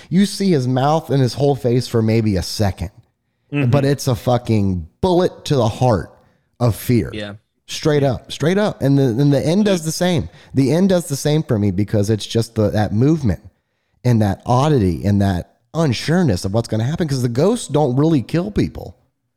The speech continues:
Speaker 2: Nope.
Speaker 3: No, and
Speaker 1: They
Speaker 3: that's the thing
Speaker 1: don't.
Speaker 3: that this movie does so well. Like,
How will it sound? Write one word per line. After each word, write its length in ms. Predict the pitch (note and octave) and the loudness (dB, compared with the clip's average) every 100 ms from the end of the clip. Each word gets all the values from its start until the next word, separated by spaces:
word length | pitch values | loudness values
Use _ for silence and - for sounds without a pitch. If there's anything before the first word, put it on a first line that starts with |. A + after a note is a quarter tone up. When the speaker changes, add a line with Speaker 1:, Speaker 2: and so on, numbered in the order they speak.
| _ - | _ -12
Speaker 2:
Nope. 180 | A#2+ F3 _ _ | -10 -10 _ _
Speaker 3:
No, 240 | C3 D#3 C#3+ | -6 -4 -2
and 100 | A#2+ | 0
Speaker 1:
They 40 | |
Speaker 3:
that's 120 | C3+ D3+ | 0 2
the 60 | F3+ | 2
thing 80 | G#3+ | 2
Speaker 1:
don't. 60 | F#3 | 0
Speaker 3:
that 80 | D3+ | -2
this 140 | C#3+ | -4
movie 280 | D3+ D3 C#3 | -4 -4 -2
does 200 | C3 B2 | -2 -4
so 220 | - C3+ | -2 -2
well. 380 | B2 C3 A#2+ G#2 | 0 -2 -2 -4
Like, 220 | G#2+ G#2+ | -8 -10